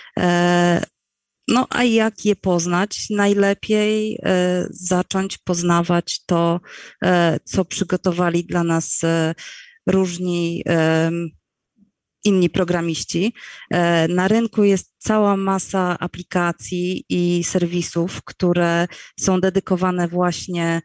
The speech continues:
nowo, em, zaczynającym tą ścieżkę. E, można tam sobie wejść, e, i spróbować zobaczyć, czy nas to denerwuje bardziej, czy bardziej nas to ekscytuje, co tam się dzieje,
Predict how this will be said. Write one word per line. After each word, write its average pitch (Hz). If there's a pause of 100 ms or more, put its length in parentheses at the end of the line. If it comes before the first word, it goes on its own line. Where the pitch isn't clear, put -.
(420)
nowo, 175
em, 160 (380)
zaczynającym 190
tą -
ścieżkę. 156 (420)
E, 165
można 180 (220)
tam 170
sobie 165
wejść, 170
e, 160 (220)
i 175 (560)
spróbować 196
zobaczyć, 202
czy -
nas 196
to 190
denerwuje 185
bardziej, 175 (540)
czy 208
bardziej 208
nas 202
to -
ekscytuje, 170
co 156
tam -
się -
dzieje, 151